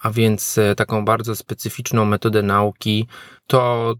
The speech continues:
to rozpoczęto w, e, Meyerhofen w ramach, e, Kanban Leadership Retreat, ym, i, ym, już na koniec roku dwa tysiące dziewiętnastego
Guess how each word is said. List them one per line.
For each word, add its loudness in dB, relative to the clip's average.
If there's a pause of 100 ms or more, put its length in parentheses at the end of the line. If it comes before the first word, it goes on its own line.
(260)
to 0
rozpoczęto -2
w, -12
e, 2
Meyerhofen 0
w -16
ramach, -2
e, -2 (540)
Kanban 0
Leadership -4
Retreat, -2
ym, 0 (220)
i, 0
ym, 2
już 2
na 2
koniec -4
roku -4
dwa 0
tysiące -6
dziewiętnastego 0